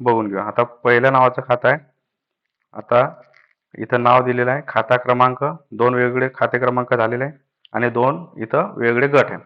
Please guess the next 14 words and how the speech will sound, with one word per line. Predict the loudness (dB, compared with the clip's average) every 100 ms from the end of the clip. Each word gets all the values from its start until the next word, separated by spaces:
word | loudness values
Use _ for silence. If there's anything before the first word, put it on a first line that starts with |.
| _ _ _ _ -2
तर | 2
आता | 4
इथं | 2 4
आपलं | 2 2 0 -2 -4
खाता | -6 0
एकत्रीकरण | 0 0 -2 0 0 2
आपल्याला | 0 -2 -2 -4 -10
होते | -8 -4 -2
का | 2
या | 4 4
खात्यांचं, | 0 -2 -2 0 -2 -2
तर | -2 -4
इथं | -2 0
आपण | 0 -4